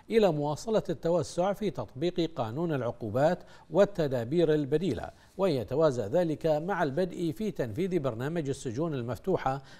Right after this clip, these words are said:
بما يكفل الاستفادة من برنامج العقوبات البديلة وما يهدف إليه من غايات نبيلة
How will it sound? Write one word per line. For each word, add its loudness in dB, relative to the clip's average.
بما 2
يكفل -2
الاستفادة -2
من -6
برنامج -2
العقوبات -2
البديلة 0
وما -6
يهدف -4
إليه 0
من -4
غايات -2
نبيلة 2